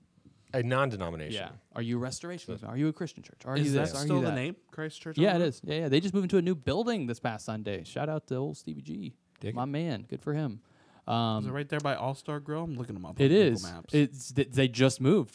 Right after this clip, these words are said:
Speaker 2: from being there.
Speaker 3: Well,
Speaker 2: Yeah.
Speaker 3: they're there. Yeah.
Speaker 2: Yeah.
Speaker 3: Oh,
Speaker 2: Uh,
Speaker 3: they
Speaker 2: well,
Speaker 3: got the
Speaker 2: moved
Speaker 3: brand
Speaker 2: from
Speaker 3: updated.
Speaker 2: there. Yeah. Do they have the? Is it updated?
Speaker 3: Well,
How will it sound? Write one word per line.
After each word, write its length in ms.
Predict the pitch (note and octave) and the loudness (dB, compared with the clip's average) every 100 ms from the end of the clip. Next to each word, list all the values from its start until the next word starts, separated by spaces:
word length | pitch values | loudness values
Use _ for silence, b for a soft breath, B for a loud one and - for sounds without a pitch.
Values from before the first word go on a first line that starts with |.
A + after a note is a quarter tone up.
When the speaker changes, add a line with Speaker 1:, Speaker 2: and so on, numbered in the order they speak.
| - | -16
Speaker 2:
from 180 | - A2+ | -6 -4
being 240 | A2 G#2+ | -2 -4
there. 200 | G2+ G2 A2 | -4 -6 -6
Speaker 3:
Well, 100 | A2+ | -2
Speaker 2:
Yeah. 140 | C3 | 0
Speaker 3:
they're 120 | A#2+ | 0
there. 240 | D3 F3 A#2 | 0 -2 -4
Yeah. 260 | B2 D#3 A#2+ | -8 -8 -2
Speaker 2:
Yeah. 240 | B2 D3+ A2+ _ - | -2 -2 -4 _ -10
Speaker 3:
Oh, 120 | D3+ | -4
Speaker 2:
Uh, 300 | A#2 A2 G#2+ _ - | -2 -2 -4 _ 2
Speaker 3:
they 80 | D3 | 6
Speaker 2:
well, 80 | D#3 | 6
Speaker 3:
got 80 | D3+ | 6
the 60 | |
Speaker 2:
moved 220 | E3 F3+ | 8 8
Speaker 3:
brand 120 | C#3 D#3 | 6 8
Speaker 2:
from 180 | E3 D#3+ | 8 8
Speaker 3:
updated. 60 | |
Speaker 2:
there. 340 | A#2+ A2 - A#2 | 6 2 -2 -4
Yeah. 160 | C3+ C3+ | 2 4
Do 100 | B2 | 4
they 60 | C3 | 4
have 160 | D3 | 2
the? 80 | C3+ B2+ | -2 0
Is 120 | B2 | 2
it 80 | C3 | 4
updated? 500 | E3 D4 D#4 E4+ C4+ F3+ - | 4 4 4 4 0 -8 -10
Speaker 3:
Well, 320 | A#2+ A2+ G#2 | -6 -4 -4